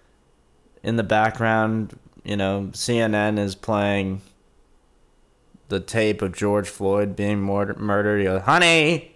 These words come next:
quick, get the sign out, put it in the yard before we kill another black guy." And then now, now it's like he,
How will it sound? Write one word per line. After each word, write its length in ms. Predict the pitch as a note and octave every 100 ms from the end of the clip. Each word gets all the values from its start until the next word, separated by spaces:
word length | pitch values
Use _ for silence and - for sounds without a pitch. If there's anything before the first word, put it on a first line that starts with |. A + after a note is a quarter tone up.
| -
quick, 540 | C3+ F3+ F3+ - -
get 200 | - B2+
the 60 | -
sign 360 | - F#3 F#3+ F3+
out, 260 | E3+ -
put 140 | B2+ C#3
it 100 | D3+
in 120 | E3
the 80 | E3+
yard 360 | F#3 F#3 E3+
before 280 | C#3+ - C#3
we 100 | C#3+
kill 260 | - B2+ C#3
another 260 | C#3+ E3+
black 380 | E3 F#3 F#3 -
guy." 540 | D#3+ D#3+ D#3+ D#3+ D3+ - _ _ _ _ _ _ _ _ _ _ _ F#2+ - - _ _ _ _ _ _ _
And 120 | A#2+ A#2+
then 140 | A2
now, 300 | A#2 A#2 A2
now 320 | G2 A2 A2
it's 140 | G2+ A2
like 220 | G2+ G2+
he, 320 | G2 G2